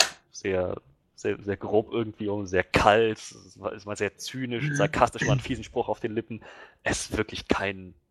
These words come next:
sympathischer Charakter. So, und, ähm, genau, so beginnt's.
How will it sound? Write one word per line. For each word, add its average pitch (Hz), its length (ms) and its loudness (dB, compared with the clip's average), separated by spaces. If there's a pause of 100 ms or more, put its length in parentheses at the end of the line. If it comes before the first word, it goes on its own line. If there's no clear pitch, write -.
sympathischer - 580 -6
Charakter. - 520 0 (580)
So, 95 180 -2
und, 98 500 -8 (120)
ähm, 95 300 2 (680)
genau, 120 300 6 (100)
so 127 160 -8
beginnt's. 151 680 -2